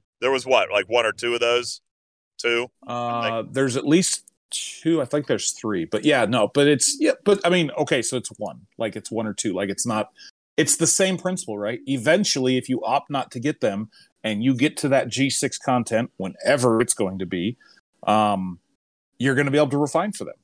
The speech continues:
Speaker 2: right? You're gonna be able to buy packs that get to those if you decide to bypass the Prime whenever you first have the opportunity to get it. So, I mean, this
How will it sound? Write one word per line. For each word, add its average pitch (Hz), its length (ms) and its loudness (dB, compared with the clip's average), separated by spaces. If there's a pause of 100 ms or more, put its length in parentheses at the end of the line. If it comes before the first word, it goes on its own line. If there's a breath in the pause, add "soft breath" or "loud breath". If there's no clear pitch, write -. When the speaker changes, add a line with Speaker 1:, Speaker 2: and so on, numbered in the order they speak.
(240)
Speaker 2:
right? - 140 -12
You're 120 120 -2
gonna 123 100 4
be - 20 8
able 120 80 2
to 120 60 0
buy 127 120 4
packs 143 360 0
that 101 100 -10
get 131 180 -6
to - 100 -10
those 131 300 -6
if 110 140 -12
you 113 80 -8
decide 117 340 0
to 104 60 -6
bypass 113 520 -2
the 123 80 -6
Prime 120 520 0 (320 loud breath)
whenever 131 300 2
you 120 120 -2
first 135 280 -6
have 127 140 2
the 127 120 0
opportunity 117 380 -6
to 98 60 -8
get 131 160 -2
it. - 160 -6
So, 113 440 0
I 117 80 -4
mean, 113 300 -2 (280 loud breath)
this 160 420 4